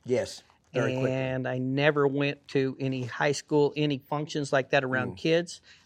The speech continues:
Speaker 2: I needed to be, I needed to get my social education. I needed to know how to tend to a lot of stuff that I didn't know how to tend to, I
Speaker 1: Mm-hmm.
Speaker 2: guess.
Speaker 1: Mm-hmm.
Speaker 2: And, uh, uh, today I, I would tell you that it's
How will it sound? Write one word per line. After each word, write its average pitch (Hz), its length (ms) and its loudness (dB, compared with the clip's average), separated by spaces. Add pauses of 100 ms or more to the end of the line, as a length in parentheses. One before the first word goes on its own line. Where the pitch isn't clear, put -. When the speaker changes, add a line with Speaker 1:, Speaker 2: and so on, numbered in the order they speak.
Speaker 2:
I 123 80 -2
needed 131 280 -4
to 131 60 -6
be, 156 340 -2
I 127 80 -4
needed 127 300 -8
to 127 60 -8
get 131 220 -4
my 120 260 -8
social 135 460 -2
education. 156 800 -2 (420)
I - 80 -6
needed 131 340 -4
to 135 120 0
know 131 380 -2 (540)
how 127 220 0
to 120 160 -4 (520)
tend 156 240 0
to 165 120 2
a - 20 4
lot 151 240 4
of 131 60 -4
stuff - 280 2
that 131 120 0
I 131 80 4
didn't 147 260 0
know 147 140 0
how 147 160 2
to 139 100 -6
tend 151 300 -2
to, 143 220 2
I 123 160 0
Speaker 1:
Mm-hmm. 117 80 -8
Speaker 2:
guess. 139 580 2 (100)
Speaker 1:
Mm-hmm. 117 280 -8 (280)
Speaker 2:
And, 160 560 0
uh, 151 320 2 (300)
uh, 143 260 0
today 160 480 0
I, 156 260 4 (140)
I 147 100 0
would 151 240 -4
tell 160 220 -2
you 160 200 -4
that 151 260 0 (160)
it's 151 340 -4